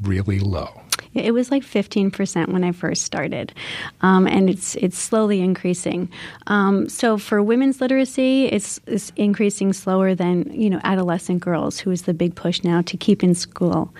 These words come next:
Speaker 2: and help them to complete their secondary education.
Speaker 1: So, uh, tell us a little about the program itself. You've got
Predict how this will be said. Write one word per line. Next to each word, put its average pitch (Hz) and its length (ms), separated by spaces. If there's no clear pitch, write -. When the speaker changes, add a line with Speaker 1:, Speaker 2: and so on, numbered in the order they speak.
Speaker 2:
and 185 180
help 175 240
them 175 240
to 175 220
complete 180 400
their 175 120
secondary 170 520
education. 180 760
Speaker 1:
So, 123 360
uh, 131 80
tell 208 220
us 202 140
a 147 60
little 139 220
about 117 240
the 110 80
program 107 460
itself. 90 480
You've 104 240
got 113 240